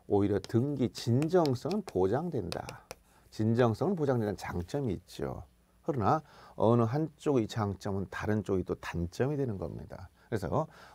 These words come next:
우리나라는 이 두 가지 등기 심사 방법 중에서 형식적 심사주의,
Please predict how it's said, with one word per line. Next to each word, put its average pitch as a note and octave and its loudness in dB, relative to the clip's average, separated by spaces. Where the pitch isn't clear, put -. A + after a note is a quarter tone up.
우리나라는 G2+ 2
이 G#2+ 2
두 E3+ 0
가지 B2+ 4
등기 G#2 -4
심사 E3 -4
방법 G#2 -2
중에서 G#2 0
형식적 F#3 -2
심사주의, G#2 -2